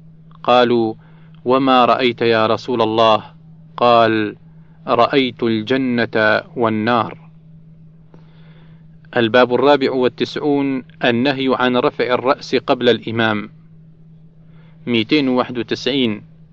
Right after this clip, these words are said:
عن أبي هريرة رضي الله عنه قال: "قال رسول الله صلى الله عليه وسلم: 'ما يأمن الذي يرفع رأسه في صلاته قبل الإمام أن يحول الله صورته في صورة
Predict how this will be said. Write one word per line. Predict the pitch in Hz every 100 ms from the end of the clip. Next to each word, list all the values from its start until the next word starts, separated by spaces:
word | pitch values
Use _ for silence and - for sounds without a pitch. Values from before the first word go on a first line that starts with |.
| -
عن | 113 113
أبي | 127 117
هريرة | 147 123 147 139 127
رضي | 131 123 123 123
الله | 120 120 113 113
عنه | 139 120 117
قال: | 147 139 131 123 - -
"قال | 110 110 120
رسول | 113 139 127
الله | 120 131 139 135
صلى | - 123
الله | 120 127 117 127
عليه | 120 127 120
وسلم: | 123 113 143 135 127 120 - - - - - - -
'ما | 123 120 113
يأمن | 127 147 143 131 127
الذي | 123 123 139 127 127
يرفع | 143 135 - 120
رأسه | 120 117 - - 139 127
في | 120 131
صلاته | 117 127 120 117 - 123 131 -
قبل | 147 127
الإمام | 127 120 - 123 143 139 131 120
أن | 127 120
يحول | 113 - 151 127 123 120
الله | 117 131 127 123
صورته | 117 131 120 139 - 123 123
في | 117 120 117
صورة | - 135 120